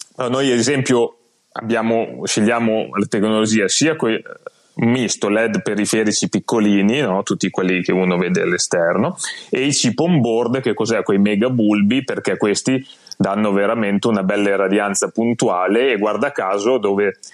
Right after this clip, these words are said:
vanno puntati ne-, nel-, nelle parti del corpo corrispondenti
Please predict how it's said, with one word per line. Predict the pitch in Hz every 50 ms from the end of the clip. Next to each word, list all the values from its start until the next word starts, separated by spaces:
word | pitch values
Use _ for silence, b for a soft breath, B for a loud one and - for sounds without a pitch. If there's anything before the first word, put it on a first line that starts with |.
| B B B
vanno | B 104 104 104 104 101
puntati | - 147 165 165 156 131 98 104 101 - - 143 151 165 - - 131 - -
ne-, | 110 104 104 104 107 -
nel-, | 107 107 104 104 107 104 104
nelle | 87 104 101 104 101 98
parti | - 135 131 110 92 - 98
del | 104 131 143
corpo | - - 113 104 110 107 - 156 135 -
corrispondenti | - 101 98 101 95 - - 151 156 135 110 104 104 104 104 - - 131 147 170 165 -